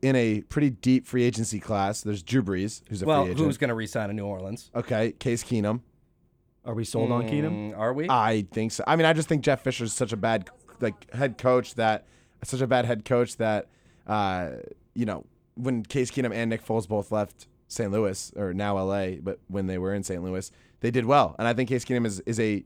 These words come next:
Speaker 1: maybe he's not the most talented quarterback, but he's a very feasible older veteran quarterback that if you draft a rookie, you can bring on.
Speaker 2: Yeah,
Speaker 3: Okay.
Speaker 2: but, like, the same deal with Drew Brees. I have no inclination in, in the Vikings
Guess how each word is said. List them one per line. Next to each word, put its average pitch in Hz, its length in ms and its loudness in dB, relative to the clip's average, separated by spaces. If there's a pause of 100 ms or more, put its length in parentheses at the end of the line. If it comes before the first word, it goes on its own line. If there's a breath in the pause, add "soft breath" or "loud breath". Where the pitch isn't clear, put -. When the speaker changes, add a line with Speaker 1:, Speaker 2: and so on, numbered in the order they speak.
Speaker 1:
maybe 175 220 2
he's 156 80 2
not 151 100 4
the 139 60 0
most 131 160 0
talented 117 340 0
quarterback, 98 400 -4
but 104 120 -2
he's 104 360 -4 (240)
a 107 80 -6
very 117 440 0 (240 soft breath)
feasible 120 640 2
older 113 300 2
veteran 98 300 0
quarterback 101 340 0
that 101 240 0
if 101 100 -10
you 104 240 -2 (240)
draft 98 280 -4
a 92 200 -6
rookie, 117 280 -2
you 95 100 -2
can 92 140 -6
bring 87 160 -6
on. 87 320 -8
Speaker 2:
Yeah, 170 140 2
Speaker 3:
Okay. 156 80 2
Speaker 2:
but, 151 100 2
like, 165 160 -2
the 170 80 -6
same 185 260 -2
deal 165 220 0
with 151 140 0
Drew 151 200 -2
Brees. 135 500 -2
I 143 180 -4
have 156 260 -2
no 143 600 0 (140)
inclination 127 880 -6
in, 110 220 -8
in 110 280 -6
the 107 140 -6
Vikings 98 880 -8